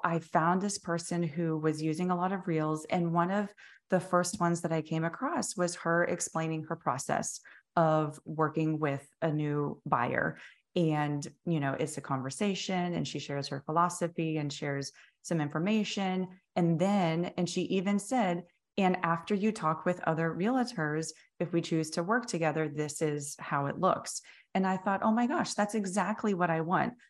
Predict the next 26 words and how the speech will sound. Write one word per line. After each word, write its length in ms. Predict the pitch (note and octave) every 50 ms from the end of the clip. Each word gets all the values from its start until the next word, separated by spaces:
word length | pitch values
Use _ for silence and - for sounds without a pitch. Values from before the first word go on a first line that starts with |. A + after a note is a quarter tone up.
| _ _ -
I 100 | E3+ F3
want 320 | E3 D#3+ F3 G3 A3+ A#3+ A#3
someone 400 | - - G#3 F#3 F3+ F#3 F3+ F3
that's 160 | E3+ E3+ -
gonna 220 | - D#3+ D#3+ D#3
be 140 | C#3+ D#3 D#3 -
open. 440 | D3 C3+ C#3+ - C#3+ D#3+ G3 A3 A3+ A3+ - - - _ -
I 80 | F3
want 300 | F3 E3+ F3+ G3 G#3 -
someone 360 | - - F#3 F3+ F3 F3 F3+
s-, 180 | F3 E3+ - - _ _ - - D#3+ -
that's 240 | - F3+ E3 E3 -
gonna 200 | - F#3 E3+ E3+
be 180 | D#3+ D3 D#3 D3+
not 300 | D3+ D3+ E3 F#3+ G#3+ G#3+ -
attached, 640 | - - - - F#3 G3+ F#3+ E3 E3 E3 - - -
but 260 | C#3+ E3 D#3 D#3 D#3
available 800 | - D#3+ C#3+ D3+ D#3 F#3+ A#3+ B3+ A3+ E3+ C#3+ D3+ C#3+ C#3+ D#3 E3 - - - _ _ -
if 140 | - F3 F3
I 100 | F#3+ F#3
do 180 | E3+ E3 E3 F#3
choose 340 | F3 - E3+ D#3+ E3 E3 -
to 140 | - G#3
work 300 | G3 G3 A#3+ - - -
with 160 | - E3+ - -
them. 320 | C3+ C3 - - C#3 C#3